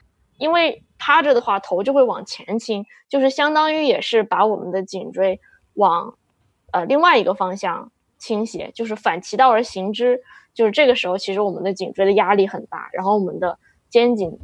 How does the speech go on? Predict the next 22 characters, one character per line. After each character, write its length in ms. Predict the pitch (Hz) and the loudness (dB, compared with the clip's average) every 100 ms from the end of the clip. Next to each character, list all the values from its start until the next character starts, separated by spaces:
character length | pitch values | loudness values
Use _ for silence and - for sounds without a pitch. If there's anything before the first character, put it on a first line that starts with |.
| - | -4
部 120 | 185 | -2
其 180 | - 175 | -2 -4
实 120 | 277 | -4
也 60 | |
是 80 | 208 | -4
很 200 | 185 - | -8 -10
累 260 | 165 190 165 | -4 -2 -2
的。 80 | - _ _ _ _ _ _ _ _ _ | -10 _ _ _ _ _ _ _ _ _
最 120 | 247 | 4
后 140 | 277 | 6
一 60 | 220 | 4
个 120 | 208 | 4
姿 180 | 208 208 | 0 -2
势， 240 | 214 202 - _ - 262 277 _ | 0 -2 -4 _ -20 -20 -20 _
再 140 | - 214 | -2 -2
听 160 | 226 | 0
我 60 | 190 | 0
描 240 | 180 165 | 0 -2
述 180 | 190 202 | -2 -4
一 40 | |
下 120 | 196 180 | -4 -4
啊， 220 | 170 | -6